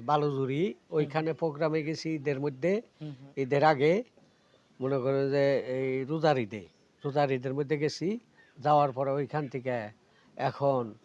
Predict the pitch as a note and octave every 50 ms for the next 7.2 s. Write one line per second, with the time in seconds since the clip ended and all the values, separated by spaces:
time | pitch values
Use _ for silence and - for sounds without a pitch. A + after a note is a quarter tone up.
0 | _ _ - _ _ _ _ _ _ _ - - D#3+ D#3 D3+ C3+ A#2+ A#2 C3+ C#3
1 | C#3 C#3+ C#3+ B2+ D3+ D3 C3 A#2+ C3+ C3+ - - F3 D#3+ C#3+ D#3 C#3+ B2+ C#3+ D3+
2 | C#3+ C#3+ - - - - - - F3 E3+ C#3+ D#3 D#3+ B2+ D3 D3 D3+ D#3+ D#3 -
3 | F3+ D#3 C3 D#3 D#3+ F3 G3 A3 - E3+ D#3+ D3 - - F#3 F3+ E3+ C#3 - D#3
4 | D#3 E3 F3+ F3 F#3+ F3+ E3+ D3 C3 C#3 D3+ D#3 D3 C3+ B2+ - - - - -
5 | - - - E3 C#3+ C3+ E3 D#3+ C#3+ C3 E3 D#3+ D#3+ D#3 D3+ D3+ D3 C#3+ B2+ -
6 | D#3 D3+ D3+ D#3 E3 D#3 C3+ A#2+ A#2 A#2+ - - - - - - - - - C#3
7 | C3+ C3+ C3+